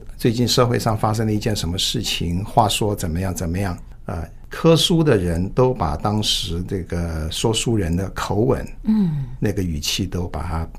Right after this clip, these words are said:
Speaker 2: 哦，都写进去。
Speaker 1: 都，都刻进去了。
Speaker 2: 刻进去、哦。
Speaker 1: 哎，我们就还可以肯定，就是从说书人的本质，呃，本来就是一个他，他自己的秘本。
Speaker 2: 嗯，嗯。
Speaker 1: 然后刻出来之后就变成一种印刷品，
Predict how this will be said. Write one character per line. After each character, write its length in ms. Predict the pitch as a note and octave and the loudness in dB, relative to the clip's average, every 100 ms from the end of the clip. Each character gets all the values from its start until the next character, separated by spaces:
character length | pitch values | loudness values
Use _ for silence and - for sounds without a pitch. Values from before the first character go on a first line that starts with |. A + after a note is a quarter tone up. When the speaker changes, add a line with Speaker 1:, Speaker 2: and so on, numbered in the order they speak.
| - - - | -16 -16 0
Speaker 2:
哦， 140 | G3+ F3 | 2 4
都 100 | A#3+ | 2
写 200 | - D3 | 0 -2
进 180 | - D#3 | 0 4
去。 60 | |
Speaker 1:
都， 180 | D#3+ F3 | 6 8
都 220 | D3+ E3 - | 6 2 0
刻 220 | - - | 0 2
进 180 | D#3+ C#3 | 4 4
去 160 | G#2+ G3 | 4 4
了。 80 | G#3 | 4
Speaker 2:
刻 80 | |
进 120 | F#3+ D#3+ | 6 2
去、 240 | - E3+ | 0 -4
哦。 120 | - E3+ | 0 4
Speaker 1:
哎， 160 | - | 6
我 80 | G#2+ | 6
们 80 | C#3+ | 8
就 80 | F3+ E3+ | 8 10
还 160 | C#3+ | 8
可 160 | C3+ C#3+ | 6 4
以 80 | - | 2
肯 220 | - E2+ | 0 0
定， 180 | A2+ G#2+ | 0 2
就 160 | A#2+ | 0
是 60 | A2+ | 0
从 140 | G#2 | -2
说 220 | - E3 | 2 4
书 160 | E3+ F3+ | 4 6
人 140 | B2 | 6
的 80 | A2 | 4
本 200 | A#2+ E2+ | 4 2
质， 240 | F2 F#2+ - - - - - - | 2 -2 -4 -8 -16 -16 -16 -6
呃， 260 | - G#2 G#2 | 0 2 2
本 180 | - G#2 | 2 2
来 140 | G#2+ | 4
就 160 | A#2+ D#3 | 4 4
是 160 | C3 C3 | 4 4
一 140 | A#2+ | 2
个 160 | A#2 G#2 | 2 2
他， 320 | A2 A#2 A#2 - - - - - | 4 4 2 -2 -8 -8 -14 -8
他 160 | - B2 | -2 -2
自 240 | - D3+ | 4 4
己 240 | - F#2 | 4 -2
的 220 | D#2+ F2+ F#2+ | -2 -2 2
秘 200 | A#2+ E2+ | 4 4
本。 180 | D#2 - - | -2 -6 2
Speaker 2:
嗯， 440 | G3+ F3+ D3 C3 G3 | 6 6 4 0 -2
嗯。 100 | C3+ | 2
Speaker 1:
然 180 | G#2+ A#2 | 4 6
后 260 | C3 B2+ | 8 6
刻 220 | A#2+ - C3 | 6 4 4
出 160 | - | 4
来 140 | A2 G2+ | 4 4
之 140 | - | 4
后 120 | G#2+ | 4
就 120 | A2 | 6
变 220 | G#2 A2+ F#2+ | 4 4 2
成 140 | - | 0
一 60 | - | 0
种 200 | F#2 A2+ | 0 4
印 140 | G2 | 4
刷 220 | F2+ F#2+ | 4 2
品， 240 | F#2+ F2+ | 0 -2